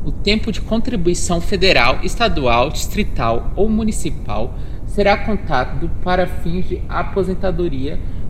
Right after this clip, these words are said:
observado o disposto nos parágrafos nono e nono A do artigo duzentos e um.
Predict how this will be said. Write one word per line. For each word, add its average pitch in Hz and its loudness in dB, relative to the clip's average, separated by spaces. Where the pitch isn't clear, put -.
observado 165 0
o - 2
disposto - 0
nos 185 2
parágrafos 135 2
nono 147 0
e 180 0
nono 180 2
A 113 4
do 127 2
artigo 143 0
duzentos 151 0
e 139 -2
um. 110 0